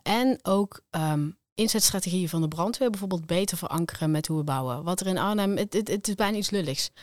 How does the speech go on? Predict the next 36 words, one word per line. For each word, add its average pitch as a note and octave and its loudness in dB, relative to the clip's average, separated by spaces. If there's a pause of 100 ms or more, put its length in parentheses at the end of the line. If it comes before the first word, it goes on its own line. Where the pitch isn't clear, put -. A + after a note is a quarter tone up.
(560)
Als - 2
de G#3+ 4
brandweer G3 4
bij F3+ 4
een F3+ 4
woningbrand F3 4
van E3+ 2
een D#3+ 4
jaren E3 0
zeventig - 0
woning C#3+ 2
komt, E3 -2
dan, E3 0
nou, E3 0
dan C#3 0
spuiten D#3 0
ze - -4
waarschijnlijk D#3+ -2
eerst E3 -2
alle E3 0
dakpannen D#3 0
van C#3 -2
het C3+ -2
dak, - -4
want D#3 -4
dat D#3 -4
beetje D#3+ -2
dakbeschot E3 -2
wat D#3 -4
overblijft, D#3+ 0
daar - -2
kan E3 0
die D#3+ 2
brand F3+ -2
wel A#2 -2
doorheen. C3 -4